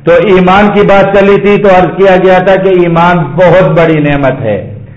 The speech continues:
دنیا میں ایمان کے برابر کوئی نعمت نہیں ہے۔ قیامت کے دن انسان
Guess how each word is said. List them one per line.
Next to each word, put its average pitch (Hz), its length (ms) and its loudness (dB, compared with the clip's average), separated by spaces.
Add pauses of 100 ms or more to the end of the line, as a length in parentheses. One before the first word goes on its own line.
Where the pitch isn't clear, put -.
(280)
دنیا 202 480 0
میں 202 80 0
ایمان 190 520 0 (100)
کے 190 140 0
برابر 175 460 2 (140)
کوئی 202 320 2
نعمت 170 360 0
نہیں 135 400 -4
ہے۔ - 280 -8 (280)
قیامت 196 540 0
کے 190 260 0
دن 202 240 0
انسان 185 400 0